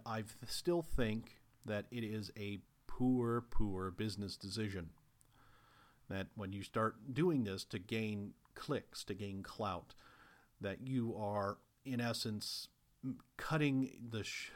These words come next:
the, your career online quite short. Because how many people are gonna actually trust anything you have to say if you're only hyping it up just to get clicks?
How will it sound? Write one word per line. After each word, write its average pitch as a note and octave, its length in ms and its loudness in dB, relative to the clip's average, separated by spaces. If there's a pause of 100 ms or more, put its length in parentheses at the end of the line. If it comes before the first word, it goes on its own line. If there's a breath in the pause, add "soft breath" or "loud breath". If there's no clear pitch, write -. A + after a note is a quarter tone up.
the, B2+ 320 2
your C3+ 200 4
career B2 640 2
online F#2 600 -4 (100)
quite A2 380 6
short. - 720 -12 (640 loud breath)
Because G2+ 560 0
how G#2+ 320 2
many A2 200 0
people A#2 220 -4
are A2+ 80 0
gonna A2 200 -4 (100)
actually A2 400 -4
trust - 400 -2
anything C3+ 300 0
you B2+ 80 2
have G2+ 260 -6
to F#2+ 100 -8
say D2+ 640 -8 (500 soft breath)
if G2+ 160 -6
you're G#2+ 220 0
only A#2 380 0 (160 loud breath)
hyping A#2+ 400 0
it G2+ 100 0
up A2 300 -4
just - 380 -2
to A2 100 -4
get G2 300 -6
clicks? - 640 -12